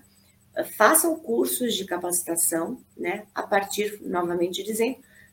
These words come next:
de um conflito, de uma questão que resolve entre as partes, mas alcança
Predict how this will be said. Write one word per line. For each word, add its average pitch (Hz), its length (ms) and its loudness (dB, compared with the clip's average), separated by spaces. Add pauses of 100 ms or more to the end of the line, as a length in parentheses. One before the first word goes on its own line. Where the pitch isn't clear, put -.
de 220 240 2
um 277 160 6
conflito, 302 720 2
de 233 120 -2
uma 233 160 0
questão 220 640 -2 (580)
que 277 420 2 (1600)
resolve 214 880 10 (380)
entre 185 320 4
as 175 160 -2
partes, 311 500 2
mas 226 280 4
alcança 269 920 4